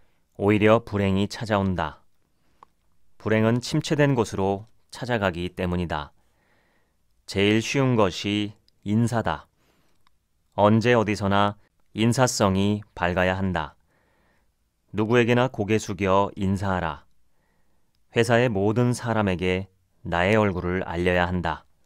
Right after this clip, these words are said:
내 이름까지 모두에게 알리면 더욱 좋다. 각종 모임에도 가급적 열심히 참석하라. 가능한 한 많은 사람과 만나야 한다.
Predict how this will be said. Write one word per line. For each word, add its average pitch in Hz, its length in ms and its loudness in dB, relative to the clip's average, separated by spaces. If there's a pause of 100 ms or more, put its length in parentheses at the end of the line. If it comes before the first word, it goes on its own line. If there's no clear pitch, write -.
(1000)
내 104 180 2
이름까지 113 800 0
모두에게 110 580 0
알리면 90 520 -2
더욱 92 340 -4
좋다. 87 480 -8 (1300)
각종 117 480 0
모임에도 98 640 0
가급적 104 680 -2 (140)
열심히 87 420 -2
참석하라. 92 680 -6 (1120)
가능한 120 400 6
한 127 160 4
많은 95 380 2
사람과 92 640 0 (200)
만나야 85 440 -2
한다. 87 420 -6